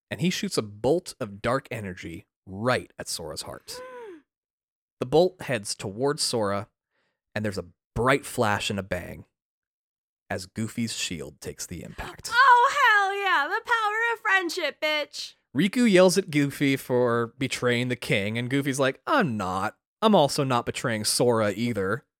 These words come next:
Speaker 2: <laughs> He's like, "You've been a dick."
Speaker 1: Goofy tells Donald to tell the king he's sorry, but he can't follow Riku.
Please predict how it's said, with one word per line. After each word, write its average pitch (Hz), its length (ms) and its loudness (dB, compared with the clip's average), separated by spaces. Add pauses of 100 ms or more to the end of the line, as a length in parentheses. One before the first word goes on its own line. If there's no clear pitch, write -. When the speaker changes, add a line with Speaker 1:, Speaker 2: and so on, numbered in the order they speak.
Speaker 2:
<laughs> 381 240 0
He's 392 240 2
like, 277 140 -4 (100)
"You've 403 220 0
been 247 160 0
a 170 120 -6
dick." - 500 -16 (100)
Speaker 1:
Goofy 208 300 4
tells 196 280 6
Donald 139 480 4
to 135 80 -6
tell 143 220 2
the 147 80 -2
king 175 240 0
he's 160 160 4
sorry, 107 540 4 (340)
but 131 100 -4
he 233 140 0
can't - 260 -6
follow 85 340 -6
Riku. 117 540 -2